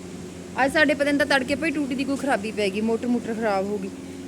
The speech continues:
ਤੇ ਤੜਕੇ ਟੂਟੀ ਨਹੀਂ ਆਏਗੀ, ਹੁਣ ਛੱਡੀ ਹੈਗੀ ਟੂਟੀ। ਤੇ ਹੁਣ ਪਸ਼ੂ ਨਵਾਏ ਹੈਗੇ। ਜੇ ਤਾਂ ਆਪਾਂ ਬਾਹਰ ਤੁਰੇ ਫਿਰਦੇ ਆਂ ਤਾਂ ਕੋਈ ਬਾਹਲਾ ਪਤਾ ਨਹੀਂ ਲੱਗਦਾ ਗਰਮੀ ਦਾ। ਜੇ ਅੰਦਰ ਬੈਠੇ ਹੁੰਦੇ ਆ, ਉਦੋਂ ਬਾਹਰ ਨਿਕਲਦੇ ਆ, ਉਦੋਂ ਬਾਹਲੂ ਹੀ ਲੱਗਦੀ ਹੈਗੀ।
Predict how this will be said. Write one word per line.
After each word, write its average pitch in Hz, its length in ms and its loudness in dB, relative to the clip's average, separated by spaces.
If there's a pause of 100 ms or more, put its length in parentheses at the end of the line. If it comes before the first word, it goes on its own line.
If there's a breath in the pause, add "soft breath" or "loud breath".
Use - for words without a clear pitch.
(180 loud breath)
ਤੇ 240 60 -4
ਤੜਕੇ 262 480 4
ਟੂਟੀ 254 300 2
ਨਹੀਂ 226 300 2
ਆਏਗੀ, 233 300 2
ਹੁਣ 240 300 4
ਛੱਡੀ 202 340 0
ਹੈਗੀ 196 160 2
ਟੂਟੀ। 214 360 -4 (200)
ਤੇ 247 60 0
ਹੁਣ 240 220 4
ਪਸ਼ੂ 233 240 0
ਨਵਾਏ 226 420 2
ਹੈਗੇ। 156 220 -2 (840 loud breath)
ਜੇ 269 100 2
ਤਾਂ 320 100 6
ਆਪਾਂ 349 120 6
ਬਾਹਰ 269 280 4
ਤੁਰੇ 339 220 -2
ਫਿਰਦੇ 302 280 0
ਆਂ 311 60 2
ਤਾਂ 302 80 0
ਕੋਈ 320 100 -4
ਬਾਹਲਾ 277 240 2
ਪਤਾ 294 240 0
ਨਹੀਂ 254 140 -2
ਲੱਗਦਾ 240 260 2
ਗਰਮੀ 294 360 0
ਦਾ। 330 180 0 (420 loud breath)
ਜੇ 285 200 4
ਅੰਦਰ 311 220 4
ਬੈਠੇ 403 280 6
ਹੁੰਦੇ 370 180 -2
ਆ, 381 100 0
ਉਦੋਂ 302 140 0
ਬਾਹਰ 233 300 0
ਨਿਕਲਦੇ 311 400 -2
ਆ, 320 60 0
ਉਦੋਂ 311 180 0
ਬਾਹਲੂ 240 360 0
ਹੀ 392 60 2
ਲੱਗਦੀ 190 400 2
ਹੈਗੀ। 151 160 -6